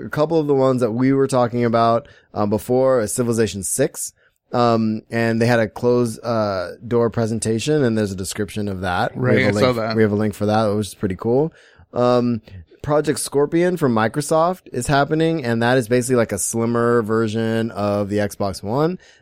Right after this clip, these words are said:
Speaker 1: That's coming out. And the biggest announcement for me, I know that the PlayStation fans, uh,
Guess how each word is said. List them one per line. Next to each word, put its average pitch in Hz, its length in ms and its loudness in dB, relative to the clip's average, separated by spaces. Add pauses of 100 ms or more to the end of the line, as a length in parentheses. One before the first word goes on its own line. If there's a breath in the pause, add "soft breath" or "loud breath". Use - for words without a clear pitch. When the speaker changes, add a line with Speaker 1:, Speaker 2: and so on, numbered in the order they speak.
Speaker 1:
That's 117 200 2
coming 127 300 0
out. 131 320 2 (340 soft breath)
And 123 540 2
the 117 80 0
biggest 175 420 0
announcement 117 540 2
for 113 140 -4
me, 113 540 2 (200)
I 131 100 -4
know 160 280 2
that 135 200 0
the 127 380 0
PlayStation 151 640 0
fans, 107 640 -4
uh, 104 460 -2